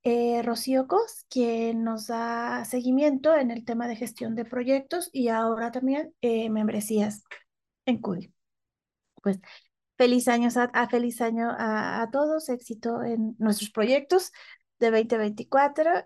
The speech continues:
Y si les parece bien, eh, les comparto la,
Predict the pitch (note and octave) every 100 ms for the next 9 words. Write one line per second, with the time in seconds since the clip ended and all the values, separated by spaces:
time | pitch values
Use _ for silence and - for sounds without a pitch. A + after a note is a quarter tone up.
0 | _ _ C4 C#4 D4 - - A#3+ A3 -
1 | G#3 G#3 B3 C4+ D4 D#4+ F#4+ _ _ _
2 | - A3+ A3 A3 G#3+ G#3+ A3 G#3+ G#3+ G#3+
3 | A#3 A3 G#3 G3+ G#3 G#3+